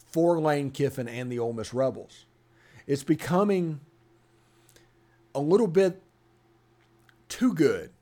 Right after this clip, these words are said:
if you think about it. A little bit, you know, really, really happy to where you see where everything has been built up. Now,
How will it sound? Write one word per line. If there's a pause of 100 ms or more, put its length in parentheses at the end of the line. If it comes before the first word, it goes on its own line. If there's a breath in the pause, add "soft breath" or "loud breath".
(540 soft breath)
if
you
think
about
it. (440 soft breath)
A
little
bit, (2000)
you
know, (720)
really,
really
happy
to
where
you
see
where (760)
everything
has
been
built
up. (1700)
Now,